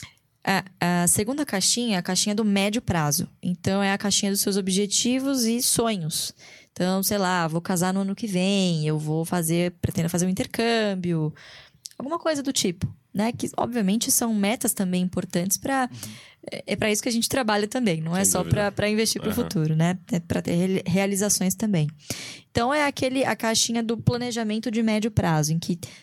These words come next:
Speaker 1: também isso fica na renda fixa, mas você pode se dar ao luxo de ter outros produtos com carência maior, portanto, com uma rentabilidade
Speaker 3: Uhum.
Speaker 1: mais interessante do que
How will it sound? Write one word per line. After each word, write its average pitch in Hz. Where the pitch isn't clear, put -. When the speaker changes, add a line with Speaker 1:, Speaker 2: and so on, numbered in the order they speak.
Speaker 1:
também 196
isso 196
fica 180
na 175
renda 170
fixa, 226
mas 269
você 240
pode 208
se 202
dar 202
ao 202
luxo 196
de 196
ter 196
outros 202
produtos 196
com 180
carência 175
maior, 214
portanto, 208
com -
uma 202
rentabilidade 196
Speaker 3:
Uhum. 170
Speaker 1:
mais 190
interessante 202
do 196
que 185